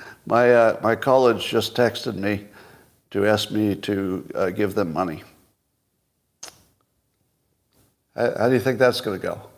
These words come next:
<laughs> No. <laughs> I'm not gonna give money to a college. Do you know why I'm not gonna give money to a college? Now, this is my undergraduate college, Hartwick College,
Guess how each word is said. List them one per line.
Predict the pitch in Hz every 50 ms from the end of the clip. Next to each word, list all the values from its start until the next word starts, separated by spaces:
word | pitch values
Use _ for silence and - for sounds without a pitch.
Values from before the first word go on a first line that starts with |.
| _ _ _ _ _ _ _ _ _ _ _ _ _ _ _ _ _ _ _ - - - - _ - - - - -
<laughs> | 151 - - - - - - - - - - - - - - - - 120 120 - - - - - - - - - - - - - - - _ _ _ _ _ _ _ _ _ _ _ _ _ _ _ -
No. | - - - - - - _ _ _ _ -
<laughs> | - 139 - - - 127 - - - - - -
I'm | - -
not | - 185 175
gonna | 180 165 139
give | 131 139 120
money | 107 110 117 117 113
to | 113 117 117
a | 113
college. | 110 - 113 98 101 101 107 147 160 - - - - - _ _ _ _ _ _ _ _ _ _ _ _ _ _ _ _
Do | 113 120
you | 123
know | 117 131 131
why | 135 135 135
I'm | 135 131 139
not | 139 135 -
gonna | - 143 135
give | 120 139 135 117
money | 117 120 127 135 131
to | - 135 120
a | 113
college? | - - 113 113 117 131 147 151 - - - - - - - - - - -
Now, | - 123
this | 127 156 156 156
is | 175 160 135
my | 135 135 131 123 113
undergraduate | - - 123 131 120 120 - 110 107 104 101 98 104 82 87
college, | - 107 98 98 90 90 -
Hartwick | - - 104 104 127 113 - - 107 113 113 - 123 -
College, | - 113 101 98 110 143 156 - -